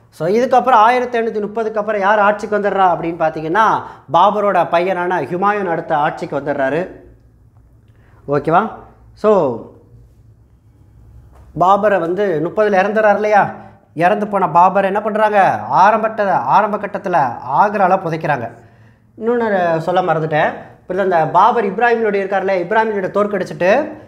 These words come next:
ஆக்ராவையும் டெல்லியும் கைப்பற்றிட்டார். டெல்லி and ஆக்ராவை கைப்பற்றி ஆக்ராவை என்ன பண்ணிட்டாரு? கேபிட்டலா அனௌன்ஸ் பண்ணிட்டார். புரியுதா? So, இப்ப பாபர் இறந்ததுக்கு அப்புறம் பாபர் ஆக்ரால புதைக்கிறாங்க.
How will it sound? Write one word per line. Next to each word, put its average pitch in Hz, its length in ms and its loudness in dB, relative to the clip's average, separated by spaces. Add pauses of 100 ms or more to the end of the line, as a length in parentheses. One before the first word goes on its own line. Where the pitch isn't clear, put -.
(380)
ஆக்ராவையும் 220 680 2
டெல்லியும் 190 320 -4
கைப்பற்றிட்டார். 139 540 -8 (1400)
டெல்லி 175 380 0
and 175 180 0 (680)
ஆக்ராவை 214 540 2
கைப்பற்றி 202 640 -4
ஆக்ராவை 226 360 2
என்ன 240 220 2
பண்ணிட்டாரு? 208 720 -2 (460)
கேபிட்டலா 254 320 2
அனௌன்ஸ் 202 540 0
பண்ணிட்டார். 147 380 -6 (560)
புரியுதா? 160 400 2 (260)
So, 254 200 4
இப்ப 226 320 2
பாபர் 226 380 2
இறந்ததுக்கு 214 460 -2
அப்புறம் 208 300 -2
பாபர் 196 240 4
ஆக்ரால 208 600 2
புதைக்கிறாங்க. 180 440 -4